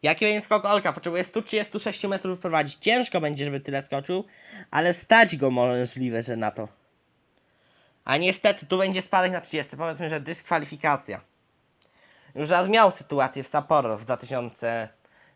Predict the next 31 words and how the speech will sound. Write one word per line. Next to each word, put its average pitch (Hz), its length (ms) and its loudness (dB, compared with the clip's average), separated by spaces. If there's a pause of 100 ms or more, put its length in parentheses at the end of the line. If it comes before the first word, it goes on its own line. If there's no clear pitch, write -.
(300)
piętnastym 147 640 -2
roku, 120 280 -4
gdzie 131 200 -6
był 165 300 0
wysoko 156 360 -6
po 139 80 -10
pierwszej 143 280 -8
serii. 123 320 -2
Zajął 151 320 0
w 143 60 -8
drugiej 175 320 -4
też 185 220 -4
dobre 117 300 -4
miejsce, 143 360 -8
że 139 60 -12
został 135 280 -8
w - 20 -10
drugiej 139 240 -8
zdyskwalifikowany. 135 1000 -2 (1120)
Niestety 156 360 -6
skończyło 180 340 0
się 180 200 0
na, 170 320 0 (680)
e, 147 200 -2
trzydziestym 196 640 -4
miejscu, 147 460 -6
ale 131 140 -6
to 185 120 -4
byłaby 165 320 -2
wtedy 147 280 -6
go 127 560 0